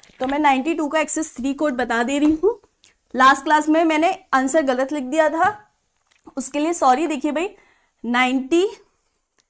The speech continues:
टू था, मुझे इसका एक्सेस कोड बताना था, तो मैंने कहा था नाइन का अलग बीसीडी लिखते हैं तो वन ज़ीरो ज़ीरो वन, टू का अलग बीसीडी लिखेंगे तो ज़ीरो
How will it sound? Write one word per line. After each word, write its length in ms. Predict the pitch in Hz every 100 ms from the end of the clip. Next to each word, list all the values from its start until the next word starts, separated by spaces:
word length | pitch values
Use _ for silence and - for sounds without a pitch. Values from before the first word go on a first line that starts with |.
| _ _ _ _ _ _ _ _ -
टू 200 | 320 339
था, 380 | 349 277 277 311 - _ _ _ _ _ _
मुझे 280 | 247 262 320
इसका 420 | 330 - 311 339 381 - _ 240
एक्सेस 340 | 254 254 311
कोड 220 | 311 294
बताना 340 | 262 269 262 269
था, 120 | 330
तो 100 | 330
मैंने 220 | 302 277
कहा 140 | 285 247
था 200 | 320 415 _ _ 240
नाइन 360 | 269 262 277
का 100 | 302 330
अलग 200 | 285 277
बीसीडी 420 | 262 277 294 302
लिखते 320 | 311 302 302
हैं 240 | 302 359 403 -
तो 80 |
वन 260 | 247 254 302
ज़ीरो 280 | 262 254 277
ज़ीरो 420 | 247 247 359 - -
वन, 220 | 220 196 _ -
टू 120 | 302
का 140 | 294 330
अलग 200 | 311 294
बीसीडी 360 | 294 285 294 311
लिखेंगे 440 | 302 302 302 359 - _ _ -
तो 240 | 254 330
ज़ीरो 540 | 302 233 247 285 392